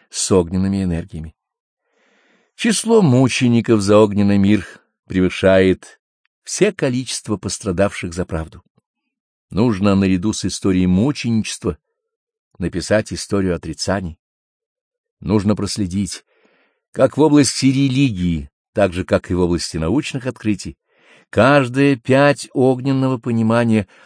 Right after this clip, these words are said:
отвоёвывалась у невежества с великим мужеством. Ничто не потребовало столько самоотвержений, как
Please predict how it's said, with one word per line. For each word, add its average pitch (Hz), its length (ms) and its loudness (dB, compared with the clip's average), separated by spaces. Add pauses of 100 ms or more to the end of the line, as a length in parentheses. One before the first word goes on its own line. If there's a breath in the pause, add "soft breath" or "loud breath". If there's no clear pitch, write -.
отвоёвывалась 98 1040 4
у 107 120 -2
невежества 98 680 0
с - 180 -6
великим 98 500 0
мужеством. 92 580 -4 (800)
Ничто 117 680 2
не 170 180 2
потребовало 135 880 0 (460 soft breath)
столько 143 640 0
самоотвержений, 85 1080 -4
как - 240 -12